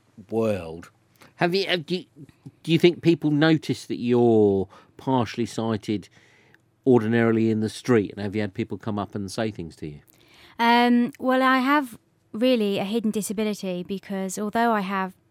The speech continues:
Speaker 2: um, reasonably serious, you know, significant sight loss,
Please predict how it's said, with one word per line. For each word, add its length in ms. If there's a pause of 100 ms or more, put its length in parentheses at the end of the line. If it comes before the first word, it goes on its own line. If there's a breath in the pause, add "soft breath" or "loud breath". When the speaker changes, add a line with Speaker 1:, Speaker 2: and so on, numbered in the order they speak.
(760)
Speaker 2:
um, 280 (280)
reasonably 340
serious, 720 (400)
you 80
know, 140
significant 500
sight 240
loss, 340